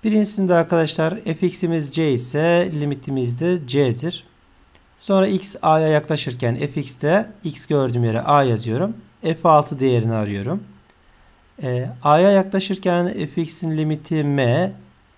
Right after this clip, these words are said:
yine x a'ya yaklaşırken g x'in limiti n ise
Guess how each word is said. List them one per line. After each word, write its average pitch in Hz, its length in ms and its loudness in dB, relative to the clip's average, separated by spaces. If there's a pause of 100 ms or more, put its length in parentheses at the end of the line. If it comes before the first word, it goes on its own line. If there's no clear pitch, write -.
(500)
yine 156 180 -2
x 151 160 -6
a'ya 139 280 2
yaklaşırken 131 760 -2
g 135 160 2
x'in 123 280 -2
limiti 123 360 0
n 139 140 2
ise 175 420 -2